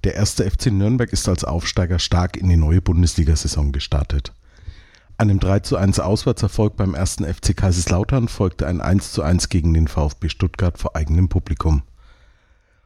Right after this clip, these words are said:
Unter dem Strich stand der Klub nach zwei Spieltagen auf Rang drei der Tabelle und musste am dritten Spieltag, dem achtundzwanzigsten August zweitausendvier, dann zum Tabellenletzten Hamburger S V reisen.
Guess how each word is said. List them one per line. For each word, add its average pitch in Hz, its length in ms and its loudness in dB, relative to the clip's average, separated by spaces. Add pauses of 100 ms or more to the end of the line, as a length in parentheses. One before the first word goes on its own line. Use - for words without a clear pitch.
(140)
Unter 104 220 2
dem 98 180 2
Strich 110 380 -2
stand 101 240 0
der - 80 2
Klub - 240 -4
nach 98 160 0
zwei - 300 0
Spieltagen 107 640 0
auf - 240 -4
Rang 85 160 2
drei 80 220 2
der 90 160 2
Tabelle 92 480 2 (400)
und 92 180 0
musste 107 280 0
am 90 120 0
dritten 107 280 -2
Spieltag, 113 600 0
dem 82 160 0
achtundzwanzigsten 92 840 0
August 90 360 -4
zweitausendvier, 101 880 0 (360)
dann 95 220 0
zum 92 220 0
Tabellenletzten 87 840 2
Hamburger 80 340 2
S 87 140 -2
V 82 240 0
reisen. 67 440 -2